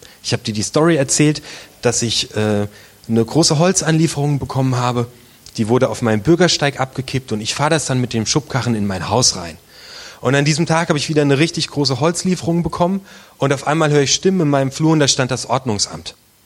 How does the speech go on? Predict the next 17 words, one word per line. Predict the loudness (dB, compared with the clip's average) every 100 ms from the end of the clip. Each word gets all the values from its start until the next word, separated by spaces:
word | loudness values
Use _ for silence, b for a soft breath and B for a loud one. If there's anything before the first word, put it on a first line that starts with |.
| B B B B
Und | 0 2
die |
haben | 2
gesagt, | 2 0 2
„Ja, | 2
Herr | 2 2
Hanser, | 2 2 2
Sie | 2
dürfen | 2 2 2
auf | 0
Ihrem | 0 0
Bürgersteig | 2 2 2 0 -2
kein | -2 -2 0
Holz | 2 0 -4 -12 _ _ _ _
einfach | -2 0 0 0
da | 0 0
so | 0